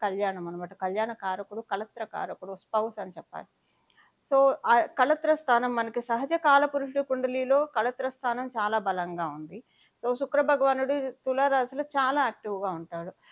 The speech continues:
అయితే ఇప్పుడు మనం బుధాదిత్య యోగము, అలాగే సప్తమ స్థానంలో శుక్రాచార్యుల వారి సంచారము. ఇది ఒక రకంగా మనం తెలుసుకోవాలంటే పంచమహాపురుష యోగాల్లో ఒకటైన మాలవ్య మహాపురుష యోగానికి కూడా ఇది కర్టెన్ రైజర్ అవుతుంది.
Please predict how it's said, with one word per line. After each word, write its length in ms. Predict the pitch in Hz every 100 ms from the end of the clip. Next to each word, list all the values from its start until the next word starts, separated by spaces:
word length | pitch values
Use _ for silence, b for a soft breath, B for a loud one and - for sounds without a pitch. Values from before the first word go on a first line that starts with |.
| b -
అయితే 200 | 277 302 339
ఇప్పుడు 260 | 294 302 302
మనం 280 | 285 277 294 269 208
బుధాదిత్య 640 | 208 202 214 262 262 277 262
యోగము, 420 | 254 247 269 320 349 -
అలాగే 480 | 202 220 233 262 294 311 -
సప్తమ 420 | - 190 - 254 269
స్థానంలో 480 | - 247 240 262
శుక్రాచార్యుల 760 | 277 233 - 240 247 233 220 214
వారి 260 | 214 208
సంచారము. 680 | 220 165 180 220 180 165 160 - B B B -
ఇది 140 | 247
ఒక 120 | 233 226
రకంగా 360 | - 240 254
మనం 240 | 240 226 220
తెలుసుకోవాలంటే 720 | 220 202 - 233 214 208 262
పంచమహాపురుష 880 | 233 202 262 262 247 240 226 220 220 214
యోగాల్లో 460 | 208 202 208 226
ఒకటైన 440 | 208 196 214 226 226 202
మాలవ్య 480 | 185 196 262 254
మహాపురుష 640 | 220 196 190 240 220 196 196
యోగానికి 480 | 190 185 185 185 -
కూడా 240 | 226 381 - b b
ఇది 120 | 247 254
కర్టెన్ 420 | 240 220 233 208
రైజర్ 320 | 185 180 202
అవుతుంది. 440 | 160 151 165 175